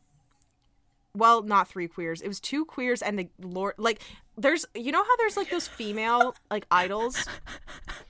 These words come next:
Speaker 1: all throughout time and all over the world who are just, like, gay icons even though they are not gay?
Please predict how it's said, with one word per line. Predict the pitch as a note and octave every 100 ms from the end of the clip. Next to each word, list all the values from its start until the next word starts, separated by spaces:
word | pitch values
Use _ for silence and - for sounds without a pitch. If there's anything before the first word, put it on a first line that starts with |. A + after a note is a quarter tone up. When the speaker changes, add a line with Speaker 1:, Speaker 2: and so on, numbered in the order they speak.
| - - -
Speaker 1:
all | B3
throughout | - D4+ C#4+
time | - A3 G#3+
and | G#3+
all | F3 G3 G#3
over | G#3
the |
world | F#3+ E3+ E3+ G#3
who | A3 F#3+ A#3
are |
just, | A3 B3
like, | A#3+ -
gay | F#3+ G3
icons | F3+ F3+ G#3+ G#3+
even | G3 F#3+
though | F#3+
they | F3 E3 F3
are | F3+
not | D#3+ -
gay? | E3+ D#3 F3